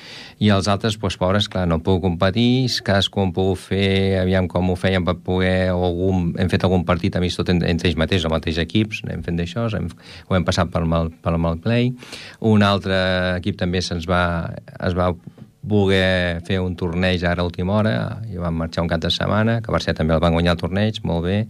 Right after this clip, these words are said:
però clar, són coses que també només s'han pogut fer ara a última hora, i, i durant l'any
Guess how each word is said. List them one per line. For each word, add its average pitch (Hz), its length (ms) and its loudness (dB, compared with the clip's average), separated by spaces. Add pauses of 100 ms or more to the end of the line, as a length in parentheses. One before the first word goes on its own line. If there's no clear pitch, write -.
(640)
però 85 160 0
clar, 98 100 4
són 95 140 2
coses 95 240 2
que 107 80 0
també 92 560 0
només 101 240 2
s'han 104 100 2
pogut 95 220 0
fer 87 140 0
ara 87 100 2
a 85 40 0
última 85 260 -2
hora, 80 160 -2 (240)
i, - 720 -10
i 87 40 -6
durant 87 300 -2
l'any 92 360 -2